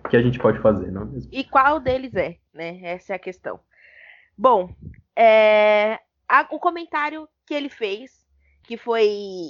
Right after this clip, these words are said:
Speaker 2: noticiado pela uol no dia dezessete do cinco, que é o que você já tem, já até comentou, mas eu preciso, eu preciso ressaltar que é uma competição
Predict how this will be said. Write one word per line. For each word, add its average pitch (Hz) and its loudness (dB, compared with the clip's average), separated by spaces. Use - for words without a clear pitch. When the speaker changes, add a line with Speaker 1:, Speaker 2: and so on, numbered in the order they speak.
Speaker 2:
noticiado 254 0
pela 240 -2
uol 208 0
no 226 -10
dia 214 -6
dezessete 214 -8
do 208 -16
cinco, - -18
que 247 -2
é 240 8
o 254 4
que 277 -14
você 311 -8
já 349 -4
tem, 302 -10
já 254 2
até 262 -4
comentou, 302 -4
mas 233 2
eu 254 4
preciso, 254 -4
eu 226 0
preciso 254 -8
ressaltar 254 0
que 247 -10
é 269 6
uma 320 0
competição 285 -6